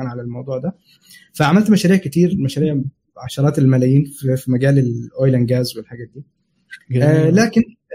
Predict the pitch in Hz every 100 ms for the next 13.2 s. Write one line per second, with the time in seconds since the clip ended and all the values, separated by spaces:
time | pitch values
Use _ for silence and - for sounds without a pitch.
0 | 160 160 156 214 180 160 185 175 - 180
1 | 160 190 - 165 175 165 156 180 127 135
2 | 143 175 208 143 139 175 170 147 135 -
3 | - _ _ - 139 139 147 139 190 180
4 | 185 180 156 139 135 135 - - _ _
5 | _ _ _ _ _ - 123 139 170 165
6 | 160 147 135 165 190 147 147 - 156 135
7 | - 160 175 147 135 123 160 156 131 120
8 | 120 110 _ _ _ _ _ _ - -
9 | - - - 160 180 180 151 147 127 202
10 | 185 156 - _ - 113 127 156 214 -
11 | 214 180 185 175 143 147 156 135 131 139
12 | 117 113 110 - 123 127 160 147 151 135
13 | 135